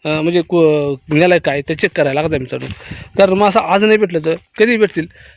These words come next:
पण मग जाळा गेला तर ती वस्तू भेटत नाही मित्रांनो. ते पहा एकदम असा याने, अं, हळूच उतरते यायला लागत आहे. पूर्ण मागच्या वेळेला आपण पाणी होता ना, त्या पार हे इकडं होतं वर,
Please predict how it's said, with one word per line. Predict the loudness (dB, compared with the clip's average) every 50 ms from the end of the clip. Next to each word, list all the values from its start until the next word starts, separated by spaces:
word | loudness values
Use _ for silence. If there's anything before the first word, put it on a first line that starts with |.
| _ _ 0
पण | 0 2
मग | 4 4 4 6 6 6 6 4
जाळा | 4 4 4 4 4 2 0
गेला | -2 -4 -6 -8
तर | -10 -10 -6
ती | -4
वस्तू | -2 -2 0 0
भेटत | 0 2 2 2 2
नाही | 2 2
मित्रांनो. | 2 0 -4 -8 -10 -12 -16 -20 -20 -20 -20 -20 -20 -20 -20 -20 -20 -20 -20 -20 -20 -20 -20 -20 -20 -16 -14 -12 -12 -10 -8 -8
ते | -6
पहा | -6 -6 -4
एकदम | -4 -2 0 0 0 0
असा | -2 -4 -4 -6 -8 -12 -12 -10 -10 -12 -14 -18 -20 -20 -20 -20 _ _ _ -20 -20 -20 -14 -6
याने, | -2 0 2 2 2 2
अं, | 0 -4 -14 -10 -6 -4 -4 -4 -4 -6 -8 -12 -16 _ -20 -12 -4
हळूच | -2 0 0 0 -2 -4
उतरते | -6 -6 -6 -4 -4
यायला | -4 -4 -4 -4
लागत | -4 -4 -6
आहे. | -8 -16 -18 -20 -20 -20 _ -18 -14 -14 -14 -14 -14 -18 -20 -20 -20 _ _ _ -20 -20 -20 _ _ _ _ -20 -20 _ _ _ -20 -20 -20 _ _ -20 -20 -20 -20 _ -20 _ _ _ -20 -20 _ _ _ -20 -6 -2
पूर्ण | 0 2 4 4
मागच्या | 4 4 2 0 0 -2 -2
वेळेला | -2 -2 -2
आपण | -4 -6 -6 -8 -4
पाणी | -2 -2 -2 -2 -2 -6 -6
होता | -4 -2 0 0
ना, | 0 0
त्या | -2 -2 0
पार | 0 0 0 0 0
हे | 0 0
इकडं | 2 2 2
होतं | 2 0 -2
वर, | -8 -12